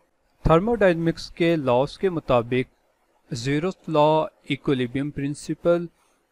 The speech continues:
first law energy principle, second law entropy, जबकि थर्ड law temperature of principle कहलाता है। In spherical polar coordinates, the range of variable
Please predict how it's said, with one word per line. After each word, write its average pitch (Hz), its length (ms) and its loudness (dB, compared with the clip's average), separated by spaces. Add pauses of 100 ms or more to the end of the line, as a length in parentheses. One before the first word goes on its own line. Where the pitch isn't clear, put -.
(100)
first 175 320 0
law 151 400 4
energy 127 420 -4
principle, 151 720 0
second 160 540 -2
law 156 300 0 (500)
entropy, 147 920 -2 (100)
जबकि 147 340 -2
थर्ड 175 460 -2
law 139 240 2 (400)
temperature 147 540 0
of 147 160 -2
principle 143 600 -2 (260)
कहलाता 113 640 2
है। 107 240 -2 (540)
In 185 200 -4
spherical 180 840 -2 (120)
polar 139 300 2
coordinates, 117 760 -2 (120)
the 143 200 2
range 165 380 -2 (160)
of 156 340 2 (640)
variable 147 720 2